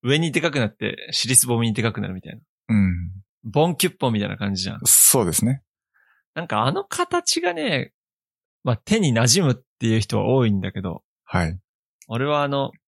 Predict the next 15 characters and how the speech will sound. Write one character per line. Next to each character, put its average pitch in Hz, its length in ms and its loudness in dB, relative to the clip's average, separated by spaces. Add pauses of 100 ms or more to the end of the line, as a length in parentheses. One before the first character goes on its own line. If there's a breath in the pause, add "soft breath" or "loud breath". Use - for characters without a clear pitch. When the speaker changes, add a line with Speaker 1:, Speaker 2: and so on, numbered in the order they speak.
(440)
Speaker 1:
素 - 220 2
直 135 180 4
な 104 180 4
iPhone 120 220 2
の 107 120 0
形 110 920 -2
を、 107 340 -2 (460)
が 123 140 0
好 - 80 4
き 160 120 0
だ 110 100 0
か 110 100 -6
ら。 113 280 -4 (260)
Speaker 2:
う 117 60 0
ん。 92 240 0